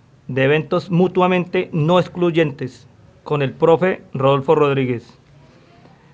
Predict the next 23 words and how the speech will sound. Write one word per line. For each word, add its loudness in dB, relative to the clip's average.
Bueno, -2
acá -4
tenemos -2
este -2
cuarto 2
problema. -2
Dice, 0
se 0
extrae 2
una 0
carta 2
de 4
una 2
baraja 0
de -2
diez 0
cartas. -4
Acá 0
tenemos, -2
eh, 2
el -2
espacio 0
muestral 0